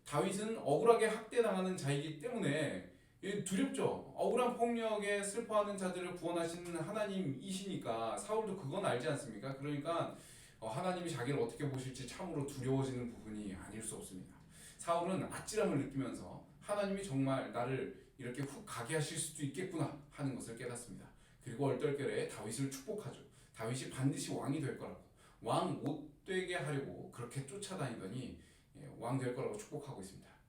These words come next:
여러분, 완전한 승리는 하나님의 방법으로 싸울 때 얻을 수 있습니다. 어떤 사람이든지 그가 원수라고 하더라도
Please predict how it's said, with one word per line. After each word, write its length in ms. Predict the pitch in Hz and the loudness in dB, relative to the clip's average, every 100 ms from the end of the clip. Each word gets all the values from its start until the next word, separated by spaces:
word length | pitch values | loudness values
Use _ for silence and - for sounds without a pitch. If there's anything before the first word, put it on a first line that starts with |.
| - - | -20 -8
여러분, 460 | 113 143 139 - - - | -4 0 -2 -4 -14 -6
완전한 480 | 113 135 156 180 175 | 2 4 4 2 2
승리는 560 | 190 170 - 139 - - - | 2 0 2 0 -4 -10 -20
하나님의 560 | - 190 190 190 185 185 | -6 0 2 4 2 2
방법으로 480 | 135 160 175 165 165 | 0 0 0 0 0
싸울 260 | 156 160 | 2 2
때 100 | - | 2
얻을 180 | 135 135 | 0 2
수 160 | 135 120 | 0 -2
있습니다. 360 | - 98 95 - - - - | -6 -8 -10 -12 -20 -20 -8
어떤 280 | - 214 208 | 0 2 4
사람이든지 680 | - - 135 95 92 - - | 2 0 0 -4 -8 -12 -16
그가 220 | - 135 | -8 -2
원수라고 680 | - - 185 196 - - - | -2 0 0 0 0 -2 -2
하더라도 680 | - - - - - 190 | -6 -10 -10 -6 -6 -6